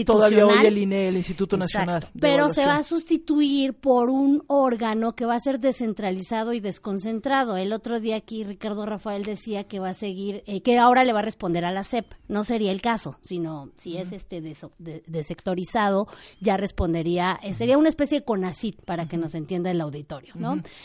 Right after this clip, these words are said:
Speaker 2: Entonces, esto también, esta figura parece ser que no les gusta porque se adecuan algunas de las funciones, tiene,
Speaker 1: Ok.
Speaker 2: creo que, funciones interesantes con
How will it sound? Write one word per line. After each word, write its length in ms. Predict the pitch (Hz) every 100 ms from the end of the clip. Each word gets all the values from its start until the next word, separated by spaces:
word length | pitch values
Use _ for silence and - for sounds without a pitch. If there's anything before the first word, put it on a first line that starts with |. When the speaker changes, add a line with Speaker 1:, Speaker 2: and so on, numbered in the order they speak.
| -
Speaker 2:
Entonces, 600 | 202 220 277 285 302 285 -
esto 300 | 254 269 302
también, 360 | 285 233 240 262
esta 180 | 254 262
figura 400 | 240 208 233 240
parece 320 | 190 202 220
ser 200 | 214 214
que 100 | 226
no 140 | 214 208
les 120 | 233
gusta 300 | 254 - 247
porque 260 | 233 208 185
se 100 | 190
adecuan 560 | 185 190 247 247 247
algunas 380 | 220 214 240 233
de 80 | 214
las 160 | 160 -
funciones, 680 | 180 175 220 202 226 311
tiene, 220 | 233 233 240
Speaker 1:
Ok. 60 |
Speaker 2:
creo 140 | 220 202
que, 100 | 208
funciones 400 | 170 180 190 185
interesantes 680 | 156 147 151 190 185 240
con 220 | - 175